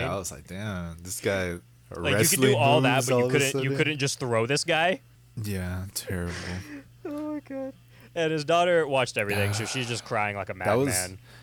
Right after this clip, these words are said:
Speaker 2: this was one of the saddest parts. I did not expect for a sad
Speaker 1: was.
Speaker 2: part like this.
Speaker 1: Um, I did, but I was hoping it was gonna be, I was hoping it was gonna be like that the whole time. I thought, I thought he was gonna die earlier, a lot
Speaker 2: Yeah,
Speaker 1: earlier.
Speaker 2: I actually thought he was probably gonna survive.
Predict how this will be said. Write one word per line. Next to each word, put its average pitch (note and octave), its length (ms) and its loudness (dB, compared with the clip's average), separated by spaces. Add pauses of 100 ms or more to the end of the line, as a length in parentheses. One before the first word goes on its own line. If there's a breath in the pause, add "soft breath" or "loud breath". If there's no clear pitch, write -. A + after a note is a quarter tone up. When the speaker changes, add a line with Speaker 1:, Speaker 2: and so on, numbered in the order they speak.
(160 loud breath)
Speaker 2:
this B2+ 200 6
was C#3 180 4
one A2 260 4
of G2 140 0
the F2+ 100 -2
saddest F2+ 880 -2
parts. F2+ 360 -8
I A2+ 120 4
did A#2+ 180 4
not G#2+ 240 4
expect G#2 440 2
for A2 160 0
a G2 100 2
sad F#2 400 2
Speaker 1:
was. F#2 80 -6
Speaker 2:
part F2+ 260 0
like F2 240 -10
this. E2+ 480 -10 (260 loud breath)
Speaker 1:
Um, C#4+ 320 2
I D#4 200 2
did, D3+ 340 0
but E3 100 0
I G3+ 60 4
was A#3 120 0
hoping E3+ 300 0
it C#3 60 0
was B2+ 120 -4
gonna B2 140 -4
be, A2+ 260 -2
I F#3+ 120 2
was A3+ 180 2
hoping G3 280 -4
it - 20 -4
was C#3 80 -4
gonna B2 120 -6
be A#2+ 120 -2
like A2+ 140 -2
that A2 100 -2
the G#2 100 -2
whole G#2 100 -2
time. G#2+ 180 -6
I C#3+ 60 0
thought, F3 180 -4
I D3 160 0
thought E3 200 -2
he B2 80 -4
was G#2 100 -6
gonna G2+ 160 -8
die F#2 220 -2
earlier, F2 500 -8 (420)
a G#2 60 -6
lot F#2+ 320 -2
Speaker 2:
Yeah, F2+ 60 -2
Speaker 1:
earlier. F2 260 -4
Speaker 2:
I A#2+ 180 2
actually A#2+ 320 0
thought F#2 340 0 (100)
he - 140 -6
was F#2 120 -2
probably F2+ 260 -4
gonna F2 160 -6
survive. F2 600 -8